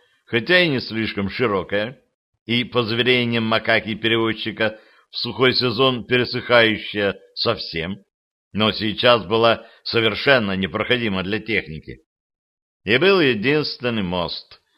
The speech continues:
ну, тот самый железнодорожный, который мог с гарантией выдержать танки. Наличествовали еще два моста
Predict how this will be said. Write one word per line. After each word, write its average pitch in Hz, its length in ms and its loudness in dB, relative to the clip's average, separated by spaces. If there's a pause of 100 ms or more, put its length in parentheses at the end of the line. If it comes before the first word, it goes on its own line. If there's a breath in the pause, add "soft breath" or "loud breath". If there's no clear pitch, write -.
(220)
ну, 170 120 -4
тот 196 240 2
самый 143 460 4
железнодорожный, 120 1120 -2 (260 soft breath)
который 113 260 2
мог 120 240 0
с 95 100 -6
гарантией 117 520 2
выдержать 107 640 -4
танки. 78 500 0 (680)
Наличествовали 139 880 -2
еще 151 460 -2
два 92 180 -2
моста 92 560 -6